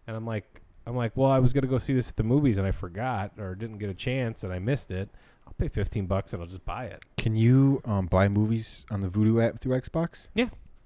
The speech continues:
Speaker 2: Oh, I didn't know that.
Speaker 1: All the movies I own digitally.
Speaker 2: I have a
Speaker 1: When you
Speaker 2: Vudu
Speaker 1: give me,
Speaker 2: account.
Speaker 1: when you give me digital copies, it's through Vudu. I just put 'em in.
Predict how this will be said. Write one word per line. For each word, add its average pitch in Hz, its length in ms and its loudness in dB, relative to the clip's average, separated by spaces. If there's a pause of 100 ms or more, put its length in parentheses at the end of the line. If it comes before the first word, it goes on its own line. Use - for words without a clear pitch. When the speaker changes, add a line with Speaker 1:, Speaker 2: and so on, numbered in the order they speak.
(180)
Speaker 2:
Oh, 107 140 -2 (340)
I 160 40 -4
didn't 101 140 0
know 87 60 0
that. 101 160 -6
Speaker 1:
All 160 140 -10
the 180 60 -10
movies 101 340 -10
I 92 100 -6
own 90 140 -8
digitally. 90 580 -6
Speaker 2:
I 147 60 6
have 190 160 8
a 107 60 8
Speaker 1:
When 98 100 6
you 101 80 8
Speaker 2:
Vudu - 60 6
Speaker 1:
give 143 140 4
me, - 60 4
Speaker 2:
account. 113 220 2
Speaker 1:
when 147 140 -4
you 147 60 -4
give 147 160 -4
me 147 80 -4
digital 147 320 -8
copies, 156 440 0
it's 127 140 -10
through 131 180 -4
Vudu. 92 380 -8
I 101 100 -18
just - 200 -14
put - 100 -6
'em 90 80 -10
in. 95 120 -10